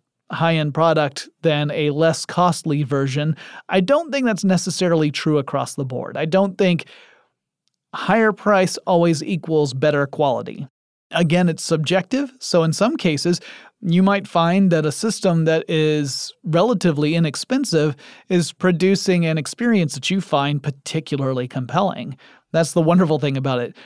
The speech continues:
Of course, the opposite's also true. You might find that a really expensive system is the one that genuinely sounds the best to you, in which case you have some important decisions to make. All right, so let's say that you want to put together an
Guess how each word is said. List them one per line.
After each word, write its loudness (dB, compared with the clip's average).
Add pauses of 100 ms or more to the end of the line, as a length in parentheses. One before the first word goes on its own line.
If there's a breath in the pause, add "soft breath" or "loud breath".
(120)
Of 2
course, 4 (480 soft breath)
the 4
opposite's 0
also 2
true. 0
You 0
might 2
find 4
that 2
a 0
really 0
expensive -2
system -2
is -4
the 2
one 2
that -2 (480)
genuinely 4
sounds 0
the -2
best -4
to -6
you, -10 (640 loud breath)
in 0
which 0
case 0
you 2
have 0
some -4 (100)
important 0 (440)
decisions 2
to -4
make. -10 (680 loud breath)
All 6
right, 2
so 2
let's 2
say 4
that -2
you 2
want 0
to -2
put -2
together 2
an -4